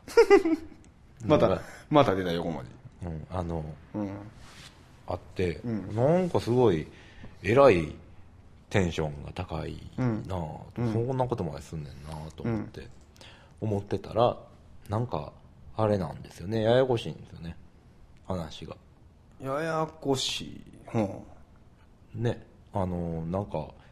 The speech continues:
Speaker 2: え、青線ってなんか、
Speaker 1: うん。
Speaker 2: 赤線、なんかその風俗街的なところやったのを、
Speaker 1: うん。うん。
Speaker 2: 強制立ち退きさせて、
Speaker 1: うん。
Speaker 2: その後にこのイベントやってるみたいな流れがあるみたいな話で。
Speaker 1: うん。うん。
Speaker 2: へえ、ややこしい話やなと思って。
Speaker 1: うん。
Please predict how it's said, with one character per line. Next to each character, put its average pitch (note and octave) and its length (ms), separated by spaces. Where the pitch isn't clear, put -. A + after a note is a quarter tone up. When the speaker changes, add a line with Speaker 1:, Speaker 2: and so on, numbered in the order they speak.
Speaker 2:
え、 G#2+ 160
青 G#2 220
線 C3 300
っ - 20
て - 360
な - 80
ん D2+ 60
か、 - 200
Speaker 1:
う B2+ 60
ん。 A2 260
Speaker 2:
赤 G#2 220
線、 A#2 360
な G#2 140
ん B2 40
か G2+ 100
そ G#2+ 100
の G2 60
風 C3+ 180
俗 C3+ 320
街 A#2 160
的 A#2+ 160
な F#2 80
と G2+ 120
こ G#2+ 80
ろ F2 80
や - 40
っ - 20
た C#3+ 80
の A#2+ 140
を、 A2 240
Speaker 1:
う B2 40
ん。 A#2 40
う - 40
ん。 G#2 160
Speaker 2:
強 B2 180
制 A#2+ 220
立 G#2+ 160
ち A#2 100
退 G#2 140
き F2+ 80
さ A2+ 120
せ F2+ 120
て、 A#2+ 320
Speaker 1:
う - 20
ん。 G#2 240
Speaker 2:
そ - 140
の A2+ 180
後 D3+ 240
に A#2+ 160
こ F2 120
の E2 120
イ D#2+ 60
ベ D#2+ 120
ン D#2 80
ト D#2 300
や E2 100
っ E2 40
て - 220
る D#2+ 120
み D#2 120
た D#2 100
い B2+ 60
な G2+ 240
流 D2+ 120
れ D2 100
が - 180
あ - 40
る - 60
み D#2 80
た A#2+ 80
い G#2 120
な G2+ 80
話 - 360
で。 - 120
Speaker 1:
う A#2 60
ん。 - 20
う A2+ 40
ん。 G#2+ 260
Speaker 2:
へ F2+ 120
え、 A#2 40
や B2 80
や B2+ 60
こ B2+ 100
し A#2+ 40
い G2 40
話 D#2+ 160
や D2+ 60
な D2 80
と - 120
思 B2 120
っ A2 40
て。 G2 60
Speaker 1:
う - 20
ん。 - 80